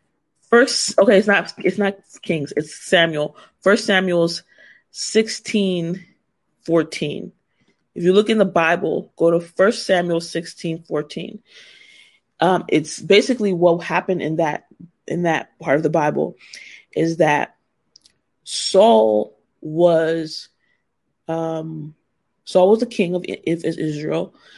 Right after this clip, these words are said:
and then David, uh, was a little boy who happened to, you know, be, be outshining him. He, he killed Goliath, and people were pra-, singing his praises and everything like that.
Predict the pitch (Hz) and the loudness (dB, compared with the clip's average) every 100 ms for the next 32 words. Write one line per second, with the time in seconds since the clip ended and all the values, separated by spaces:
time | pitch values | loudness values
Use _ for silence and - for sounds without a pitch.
0 | - _ _ 160 170 170 156 156 151 170 | -20 _ _ 0 2 2 2 0 0 4
1 | 190 226 190 160 160 170 - - _ _ | 6 4 2 2 2 -4 -16 -20 _ _
2 | _ _ _ _ 160 160 160 156 165 _ | _ _ _ _ -2 -2 -2 -8 -12 _
3 | _ _ 160 160 156 175 170 165 160 165 | _ _ 2 4 6 6 6 6 6 6
4 | 170 160 156 160 _ _ _ _ - - | 4 2 0 -4 _ _ _ _ -6 -2
5 | - - 185 185 - - 175 165 165 - | -2 0 -2 -2 -6 -4 -2 -2 -4 -8
6 | 170 _ _ _ _ _ _ _ _ _ | -12 _ _ _ _ _ _ _ _ _
7 | _ 180 185 147 143 160 - 170 151 - | _ 0 2 2 0 -4 -8 -8 -8 -12
8 | _ _ 160 143 - _ - - 185 - | _ _ -20 -20 -20 _ -2 2 2 2
9 | 214 277 233 165 156 - - _ _ - | 0 0 0 -2 -4 -6 -18 _ _ -20
10 | - - _ - 185 160 160 - - 190 | -20 -20 _ -4 -2 -2 -4 -8 -8 -6
11 | - 190 180 170 156 160 185 226 254 202 | 2 4 4 4 4 4 4 2 0 0
12 | 147 160 196 180 160 - - 180 208 190 | -2 -2 -2 0 -2 -4 -4 -2 0 -2
13 | 170 - 190 190 170 170 175 165 156 160 | -6 0 2 2 0 -2 -2 -4 -6 -2
14 | 180 202 - | 0 0 -2